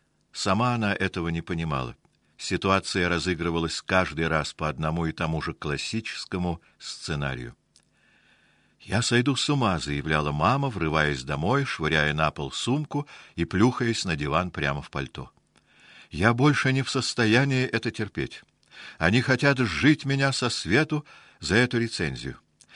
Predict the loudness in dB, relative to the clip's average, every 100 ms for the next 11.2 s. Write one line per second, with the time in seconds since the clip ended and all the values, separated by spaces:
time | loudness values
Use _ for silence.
0 | -18 -6 2 4 4 0 4 4 4 4
1 | 4 4 2 2 2 -2 0 2 4 2
2 | 2 -2 -2 2 2 2 -4 -8 -2 0
3 | 0 -6 -16 -6 2 4 6 4 0 -4
4 | -4 -4 -6 -6 -10 -4 4 4 4 -4
5 | -4 -2 -2 -2 -4 -4 -6 -4 -6 -10
6 | -20 -2 2 4 6 6 6 4 2 2
7 | 2 0 -4 -2 0 0 2 4 6 4
8 | 2 0 -4 0 4 4 2 -2 0 2
9 | 0 0 -2 -2 -6 2 4 4 0 0
10 | 2 2 2 0 0 -4 -2 -4 2 2
11 | 2